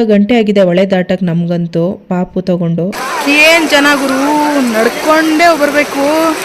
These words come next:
Speaker 2: ಇಂದ ಹತ್ತಿ, ಆ ಕಡೆಯಿಂದ ಹತ್ತಿ. ಬೆಟ್ಟ ಗುಟ್ಟ ಕಲ್ಲು ಗಿಲ್ಲು ಹತ್ತಿ ಒಯ್ತಾ ಇರ್ಬೇಕಷ್ಟೆ. ನಾ ಕ್ರಾಸ್ ಮಾಡ್ಬಿಡ್ತೀನಿ. ಭಯಂಕರ,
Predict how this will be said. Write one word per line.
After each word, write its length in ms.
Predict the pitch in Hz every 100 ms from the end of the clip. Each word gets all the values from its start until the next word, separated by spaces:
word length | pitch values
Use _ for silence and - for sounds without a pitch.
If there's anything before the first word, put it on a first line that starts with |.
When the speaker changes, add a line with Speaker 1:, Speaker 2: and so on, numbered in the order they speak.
| -
Speaker 2:
ಇಂದ 100 | 311
ಹತ್ತಿ, 400 | 294 269 - 330
ಆ 120 | 277
ಕಡೆಯಿಂದ 380 | 277 311 311 302
ಹತ್ತಿ. 540 | 294 - - 339 262 - - - - 240 226 226 247 226 - 240 240 - - - - - - 85 - - 90 - - - - - - - - 175 196 175 185 160 151 131 156 180 - - - - - - - - - - 240
ಬೆಟ್ಟ 240 | 220 240 311 320 254
ಗುಟ್ಟ 180 | 269 339 311 294
ಕಲ್ಲು 340 | 294 330 302
ಗಿಲ್ಲು 180 | 294 330
ಹತ್ತಿ 220 | 269 349
ಒಯ್ತಾ 440 | 277 285 - - 330
ಇರ್ಬೇಕಷ್ಟೆ. 720 | 320 320 277 - 214 - - - - - - - - - 214 214 240
ನಾ 60 |
ಕ್ರಾಸ್ 320 | 233 202 208 269
ಮಾಡ್ಬಿಡ್ತೀನಿ. 440 | 254 247 240 240 - - - 294 - - - 247
ಭಯಂಕರ, 540 | 208 208 247 277 269